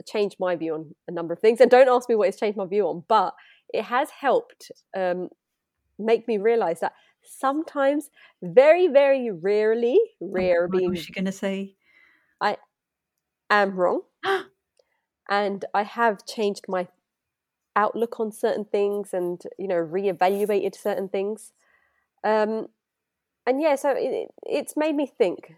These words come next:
Speaker 1: I think it's a bit more of a Dear Diary thing for me,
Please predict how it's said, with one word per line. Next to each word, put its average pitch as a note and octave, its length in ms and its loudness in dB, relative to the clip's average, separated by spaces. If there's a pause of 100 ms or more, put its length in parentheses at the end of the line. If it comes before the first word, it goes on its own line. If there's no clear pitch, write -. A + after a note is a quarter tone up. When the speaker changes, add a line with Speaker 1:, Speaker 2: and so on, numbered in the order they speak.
(120)
Speaker 1:
I - 80 4
think - 180 4
it's A4 140 4
a - 20 0
bit A#3+ 180 4
more G#3+ 300 6
of F#3+ 120 -2
a F#3 300 2
Dear G#3+ 240 6
Diary F#3+ 400 2
thing D#3 220 -6
for D#3 140 -12
me, D3+ 200 -10